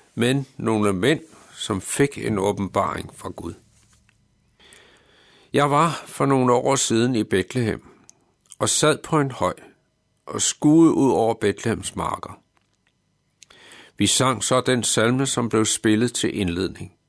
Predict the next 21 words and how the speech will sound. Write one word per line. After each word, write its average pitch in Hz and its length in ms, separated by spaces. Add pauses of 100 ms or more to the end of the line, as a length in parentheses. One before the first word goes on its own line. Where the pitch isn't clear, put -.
(640)
"På 104 120
Bethlehems 107 920 (160)
marker". - 480 (1500)
Det 107 80
var 104 100
meget 101 300
stemningsfuldt, - 960 (920)
og - 160
tankerne 156 580
gik 143 260
til 131 180
det 131 120
billede 110 420
om, - 280 (760)
at - 240
Jesus 107 480
var 87 120
her. - 260 (1500)
Fra 107 180 (120)
dette 127 260
sted 101 420